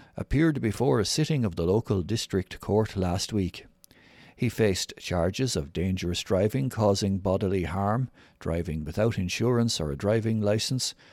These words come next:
failing to produce road documents, and three hit-and-run charges arising from the same incident on the eighth of June two thousand and nineteen at Dunan, Cretty Yard, County Laois.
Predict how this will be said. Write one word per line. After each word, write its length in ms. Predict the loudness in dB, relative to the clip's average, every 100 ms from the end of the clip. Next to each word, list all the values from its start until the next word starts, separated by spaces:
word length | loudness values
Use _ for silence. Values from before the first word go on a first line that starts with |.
| -20
failing 440 | 0 2 4 4 2
to 100 | -4
produce 540 | -4 0 0 0 0
road 260 | 0 0 0
documents, 600 | -2 -2 0 0 0 -6 -14 -20 _
and 160 | -2 -2
three 300 | 0 0 2
hit-and-run 580 | 0 0 0 2 2 2
charges 560 | 2 2 2 0 -4 -4
arising 540 | -4 -2 -2 -2 -4
from 180 | -4 -6
the 140 | -4 -2
same 320 | -2 0 0
incident 480 | -2 -2 -2 -4 -6 -18 -20 -4
on 140 | 0
the 160 | 2 2
eighth 200 | 2 0
of 120 | -2
June 340 | 0 0 0 -2
two 160 | -4
thousand 460 | -2 0 2 0 0
and 100 | -2
nineteen 600 | -2 -2 -2 -2 -2 -6 -10 -12 -8
at 220 | -8 0
Dunan, 580 | 2 4 4 2 0 -2
Cretty 320 | -2 0 0
Yard, 380 | 0 -2 -4 -6
County 340 | -8 -6 -6
Laois. 460 | -6 -4 -6 -8